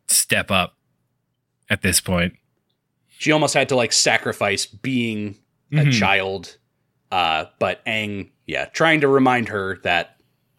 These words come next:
Speaker 2: she can be and, and is and
Speaker 1: Yeah.
Speaker 2: it's, it's, <laughs> I don't know. It's
Speaker 1: It's
Speaker 2: always weird.
Speaker 1: nice.
Speaker 2: It's, it's kind of, it is nice, but it's also kind of sad. <laughs>
Speaker 1: It is, yeah. <laughs>
Speaker 2: Um, but that's always stood out to me.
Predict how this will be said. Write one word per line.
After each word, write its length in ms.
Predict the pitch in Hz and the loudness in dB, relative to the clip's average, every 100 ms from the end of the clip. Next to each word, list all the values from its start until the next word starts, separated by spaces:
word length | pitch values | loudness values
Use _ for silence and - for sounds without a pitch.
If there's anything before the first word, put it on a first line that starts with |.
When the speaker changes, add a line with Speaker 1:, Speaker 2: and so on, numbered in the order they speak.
| _ - | _ -2
Speaker 2:
she 260 | - 113 | 0 0
can 500 | - - 107 95 87 - _ | -4 -6 -4 -4 -8 -14 _
be 220 | - 87 | -12 -6
and, 160 | 98 107 - | -6 -6 -4
and 260 | 139 127 - | -4 -4 -2
is 500 | 143 123 107 107 - | 0 0 0 -2 -2
and 360 | 104 92 92 87 _ | -2 -6 -10 -14 _
Speaker 1:
Yeah. 220 | - 110 - _ - | 0 0 -2 _ -6
Speaker 2:
it's, 200 | 123 - _ | -4 -6 _
it's, 380 | - 151 147 - - - - - | -2 -2 0 -2 -2 -8 -8 -20
<laughs> 360 | - _ _ - | -20 _ _ -4
I 80 | |
don't 80 | 82 | -4
know. 60 | 64 | -4
It's 320 | - _ - | -12 _ -6
Speaker 1:
It's 140 | 240 233 | -4 0
Speaker 2:
always 180 | 214 | 0
weird. 160 | 143 151 | 0 0
Speaker 1:
nice. 180 | 147 - | 2 -2
Speaker 2:
It's, 20 | - _ - | -6 _ -2
it's 140 | 180 | 0
kind 200 | 277 285 | 0 0
of, 140 | 214 - | 0 0
it 140 | 175 | 0
is 220 | 214 180 | 2 0
nice, 240 | 156 147 143 | 2 2 2
but 120 | 139 | 2
it's 140 | 139 | 2
also 220 | 156 156 143 | 2 2 0
kind 220 | 143 123 | 0 0
of 100 | 110 | 2
sad. 480 | - 90 80 82 - | 2 2 0 -4 -8
<laughs> 60 | - | -2
Speaker 1:
It 100 | 131 | 0
is, 220 | 117 95 | 2 2
yeah. 460 | - 120 170 151 208 | 4 4 2 2 0
<laughs> 140 | - 202 - _ _ _ _ _ _ _ _ _ _ _ - | 0 -6 -8 _ _ _ _ _ _ _ _ _ _ _ -8
Speaker 2:
Um, 300 | 76 57 - - | -6 -8 -16 -8
but 100 | 107 | 0
that's 200 | 143 147 | 2 4
always 180 | 117 98 | 2 2
stood 200 | - 80 | 0 0
out 140 | 78 | -2
to 100 | - | -6
me. 240 | 80 78 | -8 -8